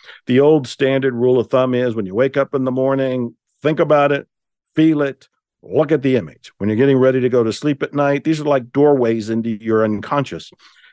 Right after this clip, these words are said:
these moments where your conscious is going offline. As you're going to sleep, you think about what you want from the being state. You look at the graphic that you already printed out or you have on your phone or wherever you put it,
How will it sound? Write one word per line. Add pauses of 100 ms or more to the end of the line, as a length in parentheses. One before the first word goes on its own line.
(140)
these
moments
where
your
conscious
is
going
offline. (360)
As
you're
going
to
sleep,
you
think
about
what
you
want (180)
from
the
being
state.
You
look
at
the
graphic
that
you
already
printed
out
or
you
have
on
your
phone
or
wherever
you
put
it,